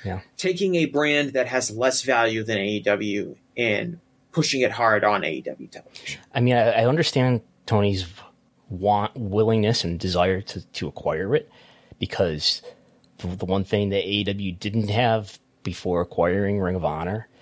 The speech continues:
Speaker 1: is a large video library, and Ring of Honor somewhat addresses that issue.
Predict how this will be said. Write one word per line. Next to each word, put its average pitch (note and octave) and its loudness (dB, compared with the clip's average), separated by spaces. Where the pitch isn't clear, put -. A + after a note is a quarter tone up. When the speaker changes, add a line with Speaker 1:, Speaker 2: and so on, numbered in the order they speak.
Speaker 1:
is F2+ 0
a G2 2
large E2 2
video D#2 -4
library, D#2 -4
and F2 -4
Ring E2+ -2
of E2 -4
Honor F2+ -4
somewhat E2+ 2
addresses D2+ -6
that D2 -6
issue. - -8